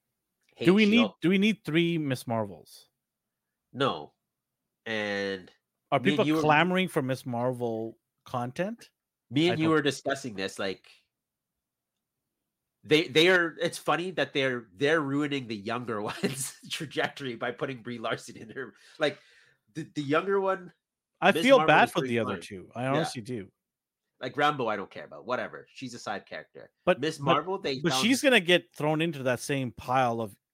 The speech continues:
Speaker 2: done that Bree's putting herself into,
Speaker 1: Yeah.
Speaker 2: right? And so is the young girl who I, from all accounts,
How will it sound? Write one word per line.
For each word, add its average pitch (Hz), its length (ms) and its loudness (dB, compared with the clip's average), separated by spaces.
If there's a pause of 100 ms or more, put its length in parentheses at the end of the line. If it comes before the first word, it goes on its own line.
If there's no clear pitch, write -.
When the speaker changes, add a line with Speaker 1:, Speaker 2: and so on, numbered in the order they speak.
(400)
Speaker 2:
done 113 420 0 (380)
that 107 200 -6
Bree's 117 460 -8 (220)
putting 107 220 -10
herself 95 400 -12
into, 98 260 -20 (380)
Speaker 1:
Yeah. 123 200 -12
Speaker 2:
right? 101 240 -10 (500)
And 127 180 -4
so 165 220 4
is 151 100 2
the 143 120 -8
young 127 260 -2
girl 120 300 0
who 120 260 -4
I, 123 200 -2
from 127 280 -8
all 139 200 2
accounts, 131 380 -4